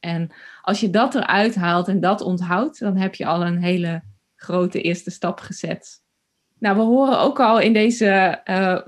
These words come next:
in dit gesprek, hè, er zit ontzettend veel kennis en ontzettend veel haakjes zijn er met het, eh, motiveren. En daarom hebben wij ook besloten dat we gezamenlijk een workshop gaan geven,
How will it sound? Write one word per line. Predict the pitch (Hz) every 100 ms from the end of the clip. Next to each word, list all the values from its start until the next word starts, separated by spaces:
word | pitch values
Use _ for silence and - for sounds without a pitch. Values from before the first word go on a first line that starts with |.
| -
in | - - 202
dit | 214 220
gesprek, | - 214 - 214 233
hè, | 202 247 233
er | 196 202
zit | 214
ontzettend | - 220 240 262 233 233
veel | 208 220
kennis | - 262 262 226 240
en | 208
ontzettend | 202 202 247 214
veel | - 202 190 185 -
haakjes | 170 175 226 285 - 226 214 240 - -
zijn | 202 214 202
er | 196
met | 196 190
het, | 180 - -
eh, | 170 165 165
motiveren. | 165 180 196 185 196 185 240 381 - _ - -
En | 196
daarom | 214 233 220
hebben | 214 196
wij | 190 190 180
ook | 185
besloten | 196 - 185 175 175
dat | 170 170
we | 170 165
gezamenlijk | - 190 214 202 175
een | 170 165
workshop | 170 254 269 240 220
gaan | - 196
geven, | 185 202 175 180 190 190